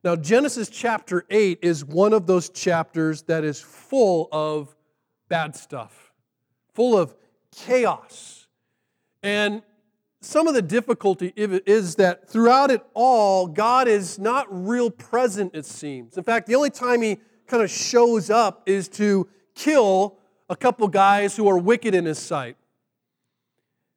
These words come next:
But for the most part,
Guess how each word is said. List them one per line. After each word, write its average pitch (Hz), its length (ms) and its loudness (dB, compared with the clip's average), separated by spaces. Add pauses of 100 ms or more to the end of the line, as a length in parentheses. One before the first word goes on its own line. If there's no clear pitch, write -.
(800)
But 226 300 2 (300)
for 247 140 2
the 247 100 4
most 277 420 4
part, 170 440 0